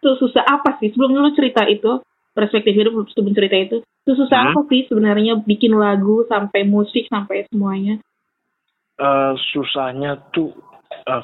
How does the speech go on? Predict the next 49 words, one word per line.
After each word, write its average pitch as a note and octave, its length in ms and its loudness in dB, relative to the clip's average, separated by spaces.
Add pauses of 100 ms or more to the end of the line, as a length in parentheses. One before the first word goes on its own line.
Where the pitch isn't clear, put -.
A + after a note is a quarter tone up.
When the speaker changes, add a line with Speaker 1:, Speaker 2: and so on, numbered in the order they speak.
Speaker 2:
kalau B2+ 160 -2
buat B2 240 -4
gue B2+ 160 -4
pribadi, B2 400 0
pertama C#3 320 2
bikin B2 480 -2
nada A#2+ 240 0
yang A#2 240 -2
enak C3 400 -4
dan A#2+ 240 0
bikin A#2+ 240 -2
lagu B2+ 320 0
yang B2+ 240 2
enak, A#2+ 400 -2 (160)
serta B2+ 320 0
bikin C3 320 -4
lagu A2 320 0
yang B2+ 160 0
bisa A#2 240 -8
nyampe A#2 400 -2
ke - 80 -6
orang. A2 400 0 (480)
Karena C3 480 0
kalau B2 160 2
gue A#2 80 -2
pribadi B2 400 2
ya, A2+ 160 -2
gue A#2 160 -6
pribadi A#2+ 400 0
pasti B2+ 240 -2
semua B2 320 0
orang B2+ 240 -2
tuh, D3 240 0
ya A2+ 240 -2
terutama A#2+ 320 -2
yang B2+ 80 -2
bisa A#2 160 -4
main A2 160 -2
musik, G#2 320 -6 (320)
oke A#2 160 -6
lah A#2+ 160 2
bisa A2 160 -4
bikin G#2 240 -4
lagu. G2+ 320 -6 (480)
Cuman C3 240 0
kalau C3 160 2
gue A#2+ 80 0
pribadi A#2+ 400 -2
tuh D3+ 80 -2